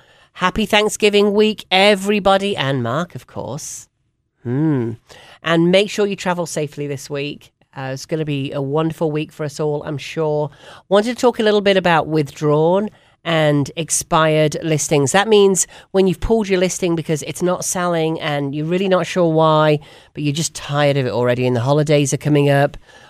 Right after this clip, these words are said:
or your listing is expired. We're seeing more and more of that, guys. You know, three, four months ago, things were selling the next day. Now we're seeing more and more listings that have expired.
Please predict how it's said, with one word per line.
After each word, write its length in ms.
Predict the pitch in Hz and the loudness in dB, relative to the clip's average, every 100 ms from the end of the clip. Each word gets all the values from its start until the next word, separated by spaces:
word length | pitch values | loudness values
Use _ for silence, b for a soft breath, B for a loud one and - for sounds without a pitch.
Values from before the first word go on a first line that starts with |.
| b | b
or 120 | 170 | 2
your 120 | 170 175 | 4 4
listing 320 | 214 - 220 | 2 2 2
is 100 | 180 | 2
expired. 640 | 180 - 170 180 208 202 | 0 -2 -2 0 2 2
We're 140 | 170 170 | 0 -2
seeing 440 | - 202 185 185 | -2 0 0 0
more 380 | 170 165 196 240 | 0 0 2 2
and 80 | 220 | 0
more 260 | 208 269 | 0 0
of 140 | 269 190 | 0 -2
that, 180 | 151 | -6
guys. 480 | - 147 131 127 - - b b | -4 -2 -2 -4 -8 -14 b b
You 120 | b 202 | b 4
know, 240 | 180 180 | 4 2
three, 400 | - 202 240 254 | -2 0 0 0
four 240 | - 247 | 0 2
months 320 | 240 240 233 214 | 4 2 0 -4
ago, 260 | 185 180 | 0 2
things 260 | 175 180 165 | 0 -2 -4
were 80 | 170 | -4
selling 360 | - 180 175 | -2 0 0
the 80 | 165 | 0
next 240 | 156 135 | -2 -6
day. 480 | - 208 208 170 151 B B B B | -6 -2 0 0 0 B B B B
Now 260 | 175 190 | 2 4
we're 120 | 202 | 2
seeing 320 | 190 202 175 151 | 0 0 0 2
more 320 | 156 175 180 | 2 2 4
and 80 | 170 | 4
more 240 | 160 156 | 4 4
listings 640 | 147 - 147 135 135 - - b b | 0 -2 -2 0 0 -4 -8 b b
that 120 | - 147 | -8 -6
have 500 | - 147 139 135 - _ _ - | -4 0 0 -2 -10 _ _ -12
expired. 800 | 131 - - 151 131 101 101 | -8 -6 -2 0 0 -2 -6